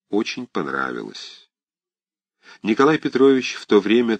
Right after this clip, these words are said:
только что переселился в новую свою усадьбу и, не желая держать при себе крепостных людей, искал наемных.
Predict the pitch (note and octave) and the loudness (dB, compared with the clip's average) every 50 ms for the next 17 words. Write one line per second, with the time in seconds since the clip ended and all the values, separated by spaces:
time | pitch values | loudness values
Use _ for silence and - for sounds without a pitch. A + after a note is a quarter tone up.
0 | _ - - A2 A2 G#2+ - G#2 - - G2 - G2 F2+ F2+ - - F2+ F2+ G2 | _ 2 4 4 4 2 -2 -8 -6 -8 -6 -4 -4 -4 -4 -4 -4 -4 -2 -2
1 | F#2+ - - F2 D#2 D#2+ F2 F#2 F2 D#2+ D#2+ D#2+ D#2 - - E2 D2+ D2+ C#2+ D2 | -4 -4 -6 -6 -4 -2 -2 -2 -2 -2 -2 -4 -6 -6 -4 -4 -4 -4 -6 -8
2 | - - - C3 C#3+ B2 F2 - - - _ - - - _ _ _ _ _ _ | -8 -4 -2 -2 -2 -2 -4 -8 -14 -16 _ -20 -20 -20 _ _ _ _ _ _
3 | - F#2 A#2 C3+ C#3+ A#2+ C#3+ E3+ F#3 F#3+ F#3 F3+ E3+ D3 D#3+ D3+ B2 B2 D3+ D3+ | -2 2 4 4 4 4 2 2 2 2 2 0 2 2 2 2 2 2 2 0
4 | - - C3+ B2+ - - A#2+ A2+ A#2+ - - G#2 G2 - F2+ E2 - - G#2 G2+ | 0 -2 -6 -4 -4 -2 0 2 2 2 2 0 0 0 0 -2 -2 -2 -4 -4
5 | - - - D#2+ E2 A2+ E3 F3+ F3 - E3+ - - - D#3 D#3+ D#3 D3+ D3 C3+ | -4 -4 -4 -4 -2 0 0 -2 -2 -4 -8 -10 -6 -4 -2 -2 -2 -2 -4 -2
6 | G#2+ E2 D2+ C2+ B1+ A#1+ G#1 - _ | -2 -2 -2 -2 -4 -8 -14 -18 _